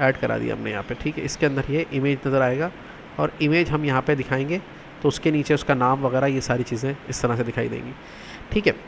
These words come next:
<clears throat> अब इसके अंदर एक color भर दिया मैंने, supposed to be कोई भी एक color यहाँ से click करके ये कलर डाल दिया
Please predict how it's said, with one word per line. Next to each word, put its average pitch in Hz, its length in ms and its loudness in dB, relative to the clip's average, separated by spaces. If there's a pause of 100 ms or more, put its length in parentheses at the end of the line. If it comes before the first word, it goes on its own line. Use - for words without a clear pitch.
(540)
<clears throat> - 80 -8
अब 135 120 4
इसके 151 180 6
अंदर 190 180 6
एक 196 80 4
color 185 220 8
भर 175 140 6
दिया 180 200 4
मैंने, 180 200 2
supposed 160 340 0
to 147 80 0
be 156 80 2
कोई 147 160 2
भी 147 100 2
एक 147 80 0
color 135 240 4
यहाँ 131 200 2
से 135 120 0
click - 260 -4
करके - 260 -2
ये - 540 -8
कलर 127 220 4
डाल 120 200 6
दिया 156 180 2